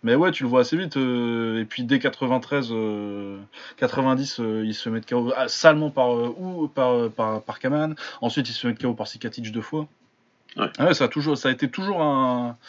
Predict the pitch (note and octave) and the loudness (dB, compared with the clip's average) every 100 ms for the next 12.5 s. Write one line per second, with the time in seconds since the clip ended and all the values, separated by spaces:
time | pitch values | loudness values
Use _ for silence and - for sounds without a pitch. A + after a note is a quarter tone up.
0 | - - - C#3+ C#3 F#3 D3+ B2+ C#3 C3 | -18 -18 -6 -4 -2 -2 0 0 0 -2
1 | C3 C#3 D3 D3 C3+ C3+ C3 B2+ C#3+ B2+ | -2 -2 -2 0 2 4 2 -2 -6 -6
2 | A2+ A2 - B2 G3 - - _ _ _ | -8 -6 -6 -6 -8 -16 -20 _ _ _
3 | _ _ _ _ - - - A2+ A#2 A2+ | _ _ _ _ -16 -14 -14 -12 -10 -10
4 | A2 - D#3 A#2+ A2 G#2+ G#2 G#2+ - - | -10 -8 -6 -4 -2 -2 -4 -8 -14 0
5 | C3 A#2+ C#3+ B2+ A#2+ A2+ - C#3 C3+ - | 2 6 6 6 2 -4 -8 0 0 0
6 | _ E3 E3 F3+ A3 G3 D#3 G3 E3 F3+ | _ -4 0 2 2 2 0 -2 0 0
7 | E3+ D3 D3+ D3 F#3+ E3 F3+ E3 C#3+ C3+ | 2 2 2 0 -6 -4 -2 -2 -2 -2
8 | B2 C#3 B2+ E3 B2+ A#2+ A#2+ B2 A#2+ A#2+ | -4 -6 -4 -2 -2 -2 -2 -4 -6 -10
9 | A2 D#3+ D3+ - G#2+ G2+ F#2+ F#2 _ _ | -10 -10 -12 -12 -14 -12 -14 -16 _ _
10 | _ _ - - - - - - _ _ | _ _ -8 -8 -2 -2 -2 -6 _ _
11 | _ - - A2+ A2 G#2+ - - - - | _ -20 -16 -14 -14 -14 -14 -16 -18 -20
12 | - - - - | -20 -20 -14 -8